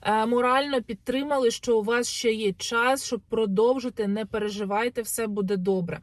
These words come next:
От така в нас сьогодні новина. А, а, до речі, забула сказати, що підпишіться на мій Telegram-канал, я там про це розказую значно швидше. Якщо щось дізнаюсь, одразу з вами ділюся, щоб ви про це дізнавалися швидко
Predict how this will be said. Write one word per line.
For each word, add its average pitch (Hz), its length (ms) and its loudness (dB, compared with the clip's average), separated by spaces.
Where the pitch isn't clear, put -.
От - 160 6
така 302 340 2
в 285 60 -2
нас 254 400 -2
сьогодні 254 380 0
новина. 262 760 2
А, 240 180 0
а, 247 100 2
до 247 120 2
речі, 247 200 0
забула 254 320 -4
сказати, 202 440 -4
що 220 460 -4
підпишіться 240 520 -8
на 226 120 -4
мій 226 140 -2
Telegram-канал, 233 760 -2
я 233 160 -2
там 226 180 -4
про 208 120 -4
це 233 160 -4
розказую 220 500 -2
значно 220 380 -6
швидше. 196 460 -4
Якщо 226 240 -4
щось 233 240 -4
дізнаюсь, 220 460 -4
одразу 226 320 -2
з 202 40 -8
вами 240 260 -2
ділюся, 202 440 0
щоб 226 240 -2
ви 247 120 2
про 233 180 0
це 220 160 -2
дізнавалися 226 640 0
швидко 226 580 0